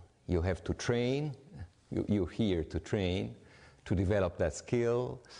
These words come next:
It takes time, uh, we have to study, we need teachers. It's like another skill, like, uh, uh, another discipline. But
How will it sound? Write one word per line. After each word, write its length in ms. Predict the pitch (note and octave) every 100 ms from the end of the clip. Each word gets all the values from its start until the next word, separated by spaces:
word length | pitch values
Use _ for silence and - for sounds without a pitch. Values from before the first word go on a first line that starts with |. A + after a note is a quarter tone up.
| -
It 200 | E2+ F2
takes 300 | E2+ D#2+ -
time, 580 | B2 A#2+ A#2 A2+ A2+ A2+ -
uh, 680 | F2+ F2 F2 E2 E2 E2 F2 E2 D#2
we 160 | F2
have 140 | D#2+ -
to 80 |
study, 640 | E2+ - A#2+ A#2+ A#2 A#2+ A#2+
we 200 | F#2 E2+
need 240 | E2+ E2
teachers. 680 | B2 A#2+ - A2+ A2+ A2 - -
It's 240 | A#2+ G2 - - - - -
like 280 | A2+ A2+ G#2
another 260 | A2+ A2+ G#2+
skill, 460 | - - C3 E2+
like, 340 | F2 F#2 F2+ -
uh, 280 | F#2+ F2+ F2
uh, 180 | F2+ F#2 F#2
another 300 | G2 G#2+ G2
discipline. 720 | G2+ A#2+ - - E2+ C#2+ D#2+ - - - - - - - _ _ -
But 340 | A#2 A#2 -